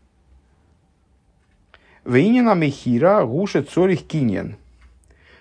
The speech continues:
Ну, в общем, понятно на самом деле, что все вот эти вещи, э, все, вся эта история там с продажей и дарованием,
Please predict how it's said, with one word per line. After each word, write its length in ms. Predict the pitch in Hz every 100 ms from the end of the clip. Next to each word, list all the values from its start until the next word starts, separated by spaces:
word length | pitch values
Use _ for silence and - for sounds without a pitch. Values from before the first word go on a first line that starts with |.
| _ _ _ _ _ -
Ну, 260 | 143 139 123
в 80 | -
общем, 260 | 113 117 101
понятно 400 | 104 135 143 127
на 100 | 107
самом 260 | 120 110
деле, 260 | 107 131 107
что 380 | - 101 98 - -
все 240 | - 127 117
вот 160 | 104
эти 180 | 98 92
вещи, 460 | 101 107 - 95 90 - - -
э, 440 | - - - 50 50 -
все, 300 | - - 123
вся 160 | 95 131
эта 240 | 120 120 110
история 400 | - 120 107 90
там 220 | 95 90
с 80 | -
продажей 500 | 107 104 131 135 104
и 20 |
дарованием, 760 | 104 101 98 123 131 92 92